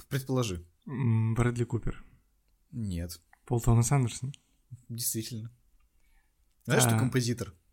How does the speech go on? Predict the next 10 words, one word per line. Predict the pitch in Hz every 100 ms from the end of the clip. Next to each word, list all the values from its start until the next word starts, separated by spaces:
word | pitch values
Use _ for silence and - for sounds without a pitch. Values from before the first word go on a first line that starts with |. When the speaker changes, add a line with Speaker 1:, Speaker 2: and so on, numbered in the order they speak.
| _ _ _ -
Speaker 2:
Нет. | 110 110 110 107 - - _ _ _
Speaker 1:
Джонни | 110 117 117
Гринвуд, | 117 107 104 101 -
да, | 113 110
Speaker 2:
Мгм. | 104
Speaker 1:
вот. | 107 120 -
Speaker 2:
О, | 123
Джонни | 107 113 117
Гринвуд — | 113 127 120 107
это | 107 110